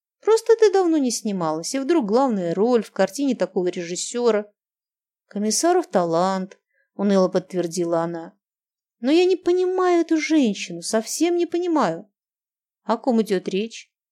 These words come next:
«О Варваре, о моей героине». «А что тут понимать? Она предводитель разбойников, атаманша,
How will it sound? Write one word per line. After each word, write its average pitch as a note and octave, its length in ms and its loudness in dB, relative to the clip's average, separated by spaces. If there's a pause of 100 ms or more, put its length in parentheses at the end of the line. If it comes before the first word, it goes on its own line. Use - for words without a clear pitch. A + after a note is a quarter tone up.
(160)
«О E3+ 120 -4
Варваре, G3 760 0
о F3 40 -2
моей G3+ 300 2
героине». F#3+ 800 0 (440)
«А C4+ 100 2
что D4 200 2
тут B3+ 220 0
понимать? A#3+ 480 0 (480)
Она B3 240 4
предводитель C#4 640 6
разбойников, A3+ 840 4
атаманша, A#3+ 800 2